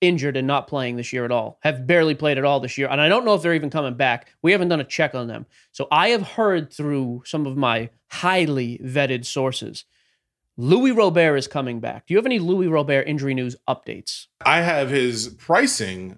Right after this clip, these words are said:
Speaker 2: Um,
Speaker 1: Okay, what do you
Speaker 2: but
Speaker 1: have for,
Speaker 2: let's
Speaker 1: throw me his pricing, actually. Let's do that first.
Speaker 2: So we're looking at two thousand eighteen Bowman P S A ten.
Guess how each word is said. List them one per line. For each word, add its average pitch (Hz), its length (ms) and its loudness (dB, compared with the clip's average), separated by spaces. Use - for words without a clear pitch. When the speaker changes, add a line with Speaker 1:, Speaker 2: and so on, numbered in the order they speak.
Speaker 2:
Um, 117 640 0
Speaker 1:
Okay, 208 180 4
what 262 120 4
do 349 60 4
you - 20 4
Speaker 2:
but - 0 -
Speaker 1:
have 302 100 2
for, 262 60 0
Speaker 2:
let's - 160 -4
Speaker 1:
throw 294 140 4
me 311 100 4
his 214 100 4
pricing, 120 420 -2
actually. - 300 -12
Let's 180 160 -6
do 160 120 0
that 120 200 0
first. - 400 -20
Speaker 2:
So 135 160 6
we're 156 100 10
looking 185 220 2
at 151 140 -2
two 170 100 0
thousand 165 280 -2
eighteen 147 560 -4
Bowman 147 580 -2
P 123 180 -4
S 139 160 -2
A 165 120 0
ten. 120 600 -4